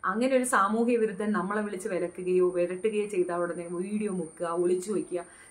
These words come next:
സത്യം പറഞ്ഞാൽ ഇവൻ്റെ സബ്സ്ക്രൈബേഴ്സിന് കിളിപോയ കൂട്ടങ്ങളാണ്. അല്ലെങ്കിൽ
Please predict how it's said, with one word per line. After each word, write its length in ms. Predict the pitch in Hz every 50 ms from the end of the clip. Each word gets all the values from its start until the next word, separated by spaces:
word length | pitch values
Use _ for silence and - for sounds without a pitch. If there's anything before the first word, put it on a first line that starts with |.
| - -
സത്യം 320 | - 226 226 226 - 359 349 339
പറഞ്ഞാൽ 200 | 330 330 320 311
ഇവൻ്റെ 180 | 302 294 269 311 -
സബ്സ്ക്രൈബേഴ്സിന് 680 | 285 247 240 - - 254 269 254 262 254 254 254 247 254 247 - -
കിളിപോയ 420 | 233 233 247 269 240 277 277 269 262 240
കൂട്ടങ്ങളാണ്. 500 | 214 185 180 190 180 180 165 160 - 170 - - - - - - - -
അല്ലെങ്കിൽ 360 | 202 220 233 269 269 262 277